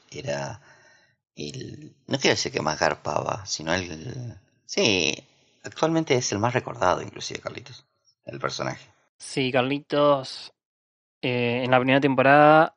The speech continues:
Speaker 2: no tuvo ni un episodio, no tuvo mucho protagonismo tampoco, eh, aparte de ser el amigo de Tommy. Y acá lo transforman en un personaje esencial.
Speaker 1: No, iba a decir que también tiene un, ¿cómo decirlo? Un setup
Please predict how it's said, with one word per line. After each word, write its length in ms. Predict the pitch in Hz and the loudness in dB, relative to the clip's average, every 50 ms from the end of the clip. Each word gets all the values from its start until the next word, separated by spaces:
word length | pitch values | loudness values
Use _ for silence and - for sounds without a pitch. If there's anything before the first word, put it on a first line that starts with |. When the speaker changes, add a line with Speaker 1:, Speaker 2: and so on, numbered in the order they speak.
| _ - | _ -8
Speaker 2:
no 280 | 156 143 139 135 135 131 | -4 -2 0 0 -2 -2
tuvo 260 | - 151 147 143 135 | 0 0 2 2 2
ni 120 | 131 127 | 2 0
un 160 | 127 131 135 131 | 0 -2 -2 -2
episodio, 800 | 123 - - - - 147 143 151 156 160 165 180 196 196 180 | -4 -6 -8 -6 -4 -2 0 2 2 0 0 -2 -4 -4 -6
no 180 | 151 135 139 131 | -6 -6 -8 -6
tuvo 180 | - 147 143 131 | -4 -2 0 0
mucho 240 | 127 123 117 123 117 | 0 -2 -4 -6 -6
protagonismo 560 | 120 113 110 117 117 120 120 135 147 135 131 | -6 -6 -6 -6 -6 -6 -8 -10 -12 -12 -12
tampoco, 460 | - 120 117 127 120 - 135 139 160 _ _ _ _ _ _ _ _ _ _ _ _ _ _ _ _ _ - | -10 -8 -8 -8 -8 -6 -8 -10 -10 _ _ _ _ _ _ _ _ _ _ _ _ _ _ _ _ _ -6
eh, 1000 | 123 120 113 113 110 110 110 107 107 110 110 113 113 123 123 127 131 - - - - | -2 -2 -2 -2 -2 -4 -4 -6 -6 -8 -8 -8 -8 -10 -10 -10 -10 -10 -12 -10 -8
aparte 340 | - 127 - 131 127 - 127 | -6 -4 -4 -4 -2 -2 -4
de 40 | 120 | -4
ser 140 | - 143 127 | -4 -4 -4
el 100 | 123 120 | -2 -2
amigo 280 | 117 117 123 123 120 | -2 -4 -4 -4 -4
de 160 | 113 110 110 110 | -4 -6 -8 -8
Tommy. 400 | - 123 113 110 110 110 - _ | -10 -10 -10 -12 -14 -18 -20 _
Y 140 | - - 131 120 | -12 -8 -6 -6
acá 420 | 117 - - 135 147 180 - _ _ _ _ _ _ _ _ _ _ _ _ _ _ _ | -4 0 2 2 2 2 0 _ _ _ _ _ _ _ _ _ _ _ _ _ _ _
lo 140 | - 123 120 | -10 -10 -8
transforman 460 | - 120 117 110 - 131 127 127 127 | -8 -8 -8 -6 -4 -4 -4 -4 -4
en 100 | 120 117 | -6 -6
un 80 | 117 117 | -8 -8
personaje 540 | 117 117 110 117 117 113 113 - 127 120 - | -8 -10 -8 -8 -10 -10 -6 -4 -4 -4 -4
esencial. 640 | - 113 - - 113 110 113 - - 120 110 - - _ _ _ _ _ _ _ _ _ - | -6 -10 -10 -10 -10 -10 -12 -10 -10 -8 -8 -10 -12 _ _ _ _ _ _ _ _ _ -8
Speaker 1:
No, 160 | - 85 85 | -4 -4 -2
iba 120 | 85 82 82 | -2 0 0
a 20 | |
decir 200 | 85 - - 85 | 0 -2 -2 -2
que 80 | - 92 | -4 -4
también 260 | - 80 85 90 95 92 | -4 -4 -4 -4 -4 -2
tiene 200 | 104 98 90 85 | -2 -2 -2 0
un, 760 | 82 85 82 80 82 78 76 76 - 64 62 64 64 123 - | -2 -2 -2 -4 -8 -12 -14 -14 -12 -12 -12 -10 -12 -12 -12
¿cómo 200 | - 69 71 71 | -12 -10 -8 -8
decirlo? 320 | - - - - - - 71 | -8 -8 -10 -10 -10 -10 -8
Un 80 | 76 | -6
setup 480 | - - 82 73 - 69 71 73 - | -4 -4 -4 -2 2 2 2 2 2